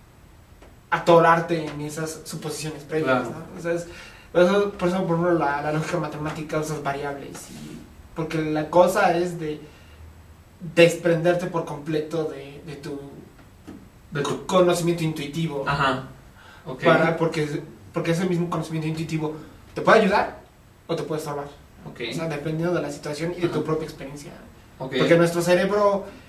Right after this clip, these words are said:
Speaker 1: es, digamos que es un servicio stateful,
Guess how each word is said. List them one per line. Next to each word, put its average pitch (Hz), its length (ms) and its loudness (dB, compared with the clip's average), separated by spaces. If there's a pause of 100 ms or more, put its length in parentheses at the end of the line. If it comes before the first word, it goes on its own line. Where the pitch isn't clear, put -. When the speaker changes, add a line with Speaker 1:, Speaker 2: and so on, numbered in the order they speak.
(120)
Speaker 1:
es, 165 720 -2
digamos 156 320 0
que - 80 -10
es 147 140 -12
un 151 280 -6 (580)
servicio 147 460 -2
stateful, 143 520 -6